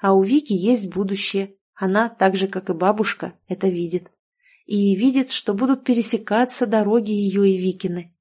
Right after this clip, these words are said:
но в хорошем смысле. На станцию она не поехала. Ну куда с грудным маленьким ребёнком?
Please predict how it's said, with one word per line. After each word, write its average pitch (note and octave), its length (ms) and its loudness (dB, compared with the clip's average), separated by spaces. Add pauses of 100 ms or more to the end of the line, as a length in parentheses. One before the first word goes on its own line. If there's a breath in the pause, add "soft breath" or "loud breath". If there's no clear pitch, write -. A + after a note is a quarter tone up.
(120)
но F#3+ 160 0
в G3 60 -4
хорошем F#3+ 480 -2
смысле. F3+ 520 -4 (680)
На G#3 140 0
станцию D4+ 480 2
она G#3+ 160 2
не A3+ 120 0
поехала. F3+ 680 -2 (140)
Ну B3 160 -6
куда A3 300 0
с E3+ 80 -6
грудным F#3+ 400 -2
маленьким F3+ 460 -2
ребёнком? F3+ 640 -4